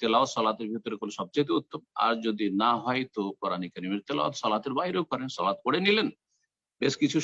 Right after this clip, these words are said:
সময়। আহ, আর তারপরে এই সালাতগুলি যদি রাতের শেষ তৃতীয় অংশের দিকে হয়, সবচেয়ে ভালো।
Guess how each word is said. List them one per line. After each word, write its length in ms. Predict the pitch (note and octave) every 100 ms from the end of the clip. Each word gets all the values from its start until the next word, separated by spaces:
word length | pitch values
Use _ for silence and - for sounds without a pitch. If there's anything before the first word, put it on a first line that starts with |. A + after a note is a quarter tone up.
| -
সময়। 280 | D#3+ F#3 - - _ _ _ _ _ _ -
আহ, 460 | F#2 F2+ F2+ E2+ - - C3
আর 80 | B2+ -
তারপরে 460 | C#3 C#3 B2+ B2 A#2 A2 - - - _ _ _ -
এই 120 | C3+
সালাতগুলি 580 | C3 B2+ C3 A#2 B2 A#2+ A#2
যদি 140 | A2+ A#2+
রাতের 340 | G#2+ G#2 C3 A2+
শেষ 140 | D3 C#3 -
তৃতীয় 260 | D#3 E3
অংশের 280 | D#3 D3+ E3+ D3+
দিকে 140 | D#3 C3+
হয়, 120 | G#2+ -
সবচেয়ে 380 | G#2+ - - E3
ভালো। 160 | E3